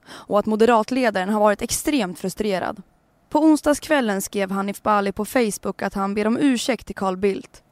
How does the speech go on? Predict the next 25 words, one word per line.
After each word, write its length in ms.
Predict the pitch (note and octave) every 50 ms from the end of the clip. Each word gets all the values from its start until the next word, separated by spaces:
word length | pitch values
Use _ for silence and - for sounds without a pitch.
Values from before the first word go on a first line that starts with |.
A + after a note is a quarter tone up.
| _ _ - - -
Han 160 | _ - G3+ F#3
skrev 340 | - - B2 G#2+ G#2+ G2
också, 480 | G3+ F#3+ - - - G#3 G3+ G3 G#3+ A#3
citat, 580 | - - A#3+ - - A#3 A3+ - _ _ - _ _ _ _ _ _ _ _
"Det 120 | - - B3
har 140 | B3 C4+
riktats 300 | C#4 C4+ - C#4 C4 -
hård 280 | - D4 D4+ C#4+ A3+ -
kritik 400 | - A3+ - - A#3+ A#3 G#3 -
mot 160 | G#3 G3 G3
mig 200 | G3+ F#3 F3+ F#3
från 180 | F3+ - G3 F#3
partikamrater 1040 | - G3 - - A3+ G3+ - - G#3 G#3 A#3+ A#3+ G#3+ F#3+ - - - - A3 F#3+ G3 -
och 120 | - G3+
mitt 180 | A3 G#3+ - -
uppsåt 540 | C4 A#3+ - - - - C#4 A3 F3+ - -
har 140 | G#3 F#3+
ifrågasatts 840 | F#3 - - G#3+ G3 F3 E3+ F#3 F#3 - G#3+ G3+ - - - - - _ -
och 220 | - - - - A#3
det 120 | C#4+ C#4
sårar 360 | - - B3 G#3+ G#3+ G#3+ G#3+
mig 180 | G3 F3+ E3+ F#3
självklart 560 | - - F#3+ F#3 - - F#3+ F#3 - - -
djupt", 420 | G3 F#3 A2+ - _ - - - _ _ _
slutcitat. 760 | - - G3 F#3 F3 - - F3 - F3+ - - _ - -